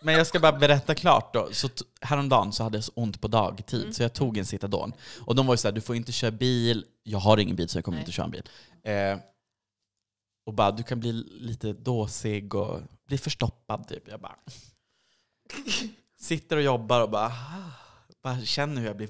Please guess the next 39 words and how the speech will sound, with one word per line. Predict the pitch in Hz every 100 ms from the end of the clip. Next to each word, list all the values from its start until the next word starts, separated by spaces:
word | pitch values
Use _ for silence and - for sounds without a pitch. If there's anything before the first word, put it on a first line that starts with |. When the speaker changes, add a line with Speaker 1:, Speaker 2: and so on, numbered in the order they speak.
| 117
Speaker 1:
varm | 120 135 107 98
i |
hela | 104 - 107
kroppen | - 131 127 _ _ _ 113 110
och | 107
bara, | - 123 156 - 320 -
Speaker 2:
<laughs> | - _ _
Speaker 1:
"Ooh." | 233 370 330 226 196 208 - - - - - - _ _ _ - - 226 226 -
Alltså, | 127 120
det |
var | 120
så | 135
härligt. | 131 101 - - - - _ _ _
Blev | 120 117
lite | 165
Speaker 2:
Aha. | 220 226
Speaker 1:
ill-, | 202 -
lite, | - 156 151 117 -
lite | 107 107 -
illamående. | - 110 107 - - -
Gick | 123 117
och |
Speaker 2:
Ja. |
Speaker 1:
la | 110 110
mig | 110
på | 120
soffan | - 117 - - - -
och | 69
bara, | - 64 - - _ 123
eh, | 120 -
somnade | - 110 107 113 98
typ | 95 -
en |
timme. | 101 98 104 - _ _ _ _ _ -
Alltså, | -
det | 107
var |
så | 107
härligt. | - 64 120